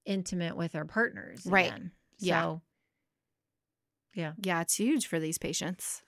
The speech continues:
Speaker 2: Symptom control is what brings 'em in.
Speaker 1: Yeah. Like, some of the patient stories we've had is, you know, they haven't been, um, sexually active with their partner for years or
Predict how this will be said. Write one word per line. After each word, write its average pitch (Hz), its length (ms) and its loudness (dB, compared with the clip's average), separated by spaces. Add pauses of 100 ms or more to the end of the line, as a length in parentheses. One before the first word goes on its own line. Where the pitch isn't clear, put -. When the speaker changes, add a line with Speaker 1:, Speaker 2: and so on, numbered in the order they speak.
Speaker 2:
Symptom 185 400 -4
control 165 440 -2
is - 280 -4 (520)
what 196 200 10
brings 175 280 4
'em 151 120 2
in. 120 220 0 (240)
Speaker 1:
Yeah. - 220 -2 (340)
Like, 175 220 -2 (180)
some 277 180 -4
of 381 80 -2
the 269 80 2
patient 180 400 0
stories 196 600 2
we've 180 180 -2
had 170 260 2
is, 165 220 -2 (320)
you 190 80 -2
know, 180 120 2
they 175 120 2
haven't 185 360 0
been, 175 540 0 (160)
um, - 360 -6
sexually 175 420 -2
active 180 300 2
with 170 120 0
their 160 100 0
partner 180 500 0
for 160 440 -2 (480)
years 180 720 8
or 160 160 4